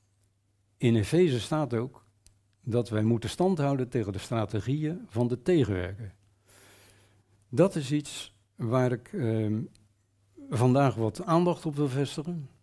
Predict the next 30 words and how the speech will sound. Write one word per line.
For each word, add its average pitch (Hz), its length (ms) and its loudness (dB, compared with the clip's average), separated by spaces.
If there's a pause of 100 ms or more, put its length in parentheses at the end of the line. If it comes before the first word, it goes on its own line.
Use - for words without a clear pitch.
(180)
Dus 104 240 -4
het - 100 -18
zijn 104 240 -2
hele 104 160 0
bekende 95 400 -2
kinder-, 165 500 -2 (180)
eh, 107 200 -2
dingen. 151 340 0 (1120)
Over 151 220 6
die 120 100 0
strategieën 139 1400 0
van 120 160 2
de 104 120 -2
tegenwerker 113 760 0 (800)
is 170 200 4
een 131 100 8
hele 127 160 2
mooie 104 220 0
uitgave. 147 760 -4 (540)
Ehm, 104 640 -2
dat 110 240 -6
is 127 220 -4
de 104 80 -6
wapenrusting 110 680 -2
van 95 100 -10
God. 151 260 -6
Dat 107 140 -4
is 87 100 -6
een 92 100 -2
boekje. 143 400 -6